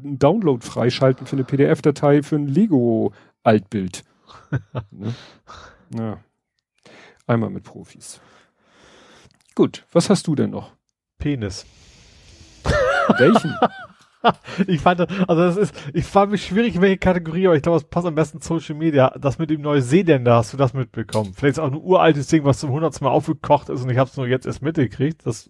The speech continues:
Speaker 2: ist bei solchen Thematiken ja schnell passiert.
Speaker 1: Ein Neuseeländer, der einen Penis hat.
Speaker 2: Auch, gehe ich von aus, weil es ein Er war. Ähm,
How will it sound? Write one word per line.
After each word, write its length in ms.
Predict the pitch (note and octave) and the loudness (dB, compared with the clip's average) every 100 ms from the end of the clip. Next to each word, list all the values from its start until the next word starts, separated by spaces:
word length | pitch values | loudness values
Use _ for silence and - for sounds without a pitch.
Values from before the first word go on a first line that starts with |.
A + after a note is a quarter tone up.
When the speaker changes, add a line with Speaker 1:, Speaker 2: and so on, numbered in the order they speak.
| - | -16
Speaker 2:
ist 120 | C3 | -4
bei 120 | C#3+ | -2
solchen 300 | C3 C#3+ C3+ | 2 0 -2
Thematiken 540 | C#3 C#3 B2+ B2 - C3 | -2 2 4 2 -2 -6
ja 100 | B2 | -6
schnell 260 | - C#3 | -4 -6
passiert. 420 | C3 A2+ B2+ D#3 - - - | -4 -6 -4 -6 -6 -18 -2
Speaker 1:
Ein 220 | C3 C#3 | 2 2
Neuseeländer, 840 | D3 D3 B2+ D#3+ F#3 F3 E3+ E3 | 2 2 2 2 4 4 4 4
der 160 | E3 D3 | 4 0
einen 240 | C3+ C#3+ | 0 -2
Penis 400 | C#3 A#2+ G#2 - | -6 -8 -8 -10
hat. 240 | A2 - - _ _ - - _ _ _ | -14 -14 -20 _ _ -20 -20 _ _ _
Speaker 2:
Auch, 420 | C#3 B2+ A3+ - - _ _ - | 2 4 2 -4 -16 _ _ -10
gehe 220 | A#2 C#3+ | -2 0
ich 60 | - | 0
von 200 | C3 B2 | -2 2
aus, 400 | D3+ B3+ - - | 2 0 -10 -6
weil 140 | B2+ B2+ | -2 -2
es 140 | A#2 | -2
ein 220 | - C3+ | -4 -4
Er 300 | B2 C#3+ D#3+ | 0 2 4
war. 260 | E3 G3 A3+ - - - - _ - | 4 2 0 -8 -20 -20 -20 _ 2
Ähm, 420 | D3 D3 C#3+ | 4 4 0